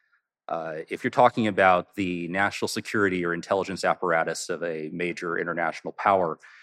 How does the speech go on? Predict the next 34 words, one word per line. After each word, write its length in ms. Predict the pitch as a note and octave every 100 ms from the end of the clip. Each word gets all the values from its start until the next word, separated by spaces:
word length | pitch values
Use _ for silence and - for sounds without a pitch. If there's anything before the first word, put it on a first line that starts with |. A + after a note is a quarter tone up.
| - -
we 100 | A#2
can 220 | B2+ A2+
wonder 440 | A#2 C3+ C3+ A#2 G#2+
whether 420 | G2+ G2 F#2+ F#2
disclosure 480 | F2+ - G2+ F2+ F2+
regimes 420 | F2+ F#2+ F2 E2
enforced 400 | F2 - F2 -
by 100 | F#2
the 80 | E2
Federal 280 | F#2+ F#2 E2+
Election 320 | E2 - D#2+
Commission's 400 | F2+ F2 F2 D#2
ability 440 | D2+ E2+ E2 E2
to 140 | D#2+ -
civilly 400 | - - G2 E2
sue 320 | D#2 - B2 A2+
you, 380 | F#2+ E2+ E2 - - - - _ -
um, 380 | F2 E2 D#2+ D#2+
or 180 | A2 G2
the 120 | F#2
ability 400 | E2+ G2 F2+ F2
of 120 | E2+
a, 60 | E2+
of 240 | D#2+ F2+
a 60 | F#2
Maryland 420 | F#2 G2 F#2 F2
electoral 360 | F2 E2+ F2+ E2
regulator 600 | F2 E2 F2 E2 E2 D#2+
to 160 | -
require 360 | E2+ - F2 E2
particular 540 | - - - F#2 E2+
disclaimers 480 | D#2+ - F2+ F2 E2
on 140 | E2+
ads 400 | G2+ G#2 F#2+ -